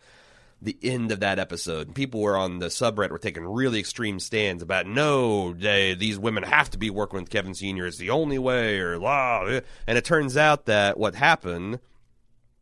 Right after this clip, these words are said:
uh, is, first of all, Kevin throws away the book. The book is now in the wild.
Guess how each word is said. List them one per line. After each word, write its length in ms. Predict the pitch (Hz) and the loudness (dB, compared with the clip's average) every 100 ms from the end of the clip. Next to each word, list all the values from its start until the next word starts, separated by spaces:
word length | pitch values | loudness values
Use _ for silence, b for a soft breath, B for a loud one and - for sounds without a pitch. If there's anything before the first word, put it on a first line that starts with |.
| _ - | _ -4
uh, 260 | 104 104 95 | 2 2 2
is, 60 | 82 | 2
first 240 | 185 202 | 0 2
of 60 | 123 | 4
all, 100 | 113 | 4
Kevin 300 | - 143 117 | 4 2 2
throws 240 | 131 117 | 0 2
away 160 | 110 107 | 2 0
the 80 | 85 | 0
book. 240 | 117 - | -2 -2
The 40 | |
book 200 | 92 208 | 0 -2
is 100 | 123 | 0
now 160 | 127 127 | 2 2
in 60 | 92 | 2
the 80 | |
wild. 500 | 82 92 - - - | 0 0 0 -6 -14